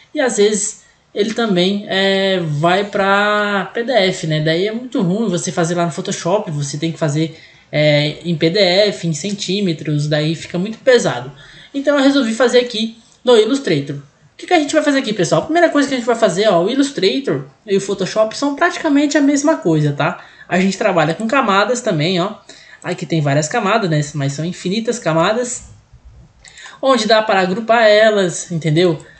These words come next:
Dá pra fazer várias coisas aqui no Illustrator. Mas a primeira coisa que a gente vai fazer aqui, pessoal, a gente vai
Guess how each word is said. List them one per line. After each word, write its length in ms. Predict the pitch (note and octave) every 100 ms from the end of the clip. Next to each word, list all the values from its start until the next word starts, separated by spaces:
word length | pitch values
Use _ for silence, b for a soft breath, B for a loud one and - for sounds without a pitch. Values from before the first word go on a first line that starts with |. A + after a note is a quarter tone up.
| _
Dá 80 | C4
pra 20 |
fazer 220 | G3+ C4
várias 260 | D4 F4 -
coisas 220 | C#4+ B3+
aqui 80 | B3
no 80 |
Illustrator. 580 | B3 B3+ - D#3+ C#3 C3 - B B B B
Mas 140 | C4
a 60 | D#4
primeira 260 | E4 E4+ F4
coisa 200 | D#4+ -
que 60 |
a 40 | C4+
gente 100 | C#4
vai 100 | C4
fazer 180 | A#3+
aqui, 140 | A3+ C4+
pessoal, 300 | C4 - F3+
a 40 |
gente 220 | E3+ F#3 F3
vai 320 | E3+ A3+